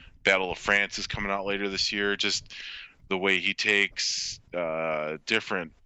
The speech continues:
viewpoints and gives you new options for things like that. It's just, it's great to see everything sort of diversify while at the same time you still have that,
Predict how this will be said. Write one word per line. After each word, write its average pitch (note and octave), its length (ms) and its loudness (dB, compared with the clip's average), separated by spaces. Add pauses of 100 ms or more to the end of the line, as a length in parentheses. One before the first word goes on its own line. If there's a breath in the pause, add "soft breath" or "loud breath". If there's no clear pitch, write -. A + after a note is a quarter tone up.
(880)
viewpoints G#2+ 640 0
and G2 80 -4
gives G2 320 -2
you E2+ 520 -2
new C#3 400 2
options E2+ 580 -2
for E2+ 160 -8
things E2 300 -6
like D#2 180 -4
that. D#2+ 180 -2
It's D#2+ 140 0
just, F2+ 240 -2 (580 loud breath)
it's A2 180 0
great C3 280 4
to G#2+ 80 -6
see G#2+ 240 -2
everything G2+ 380 -2
sort F#2+ 260 -2
of D#2 100 -8
diversify F2+ 800 -2
while F2 220 0
at D#2+ 100 -6
the - 80 -8
same F#2+ 320 -4
time F#2+ 340 -4
you E2+ 60 -4
still - 260 -4
have F2+ 340 -2
that, E2 280 -2